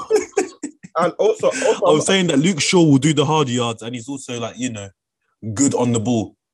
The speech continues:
Speaker 1: Do you remember that goal, which, uh, that penalty which Mbappe won for France when he ran through the Argentinian team?
Speaker 2: Yeah, that was peak, but no one could stop Mbappe anyway. It's different.
Speaker 1: You, you know the last defender who, who Mbappe bodied to the ground?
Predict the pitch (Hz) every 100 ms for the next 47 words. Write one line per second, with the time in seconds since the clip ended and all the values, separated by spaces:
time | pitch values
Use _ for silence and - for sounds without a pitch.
0 | _ 139 196 254 247 240 214 139 208 131
1 | 120 143 - 143 139 165 - 202 170 113
2 | 127 131 139 151 131 139 123 - 170 104
3 | 113 110 110 143 139 139 117 110 117 117
4 | 151 117 95 85 - _ _ _ _ _
5 | _ _ _ _ _ _ _ _ _ _
6 | 110 120 113 127 143 - 139 120 110 147
7 | 185 - 135 110 123 - 117 117 101 90
8 | 101 110 143 - 185 190 131 190 226 220
9 | 202 175 175 185 180 160 - 196 160 143
10 | 139 120 160 147 127 131 139 151 127 135
11 | 117 120 139 139 85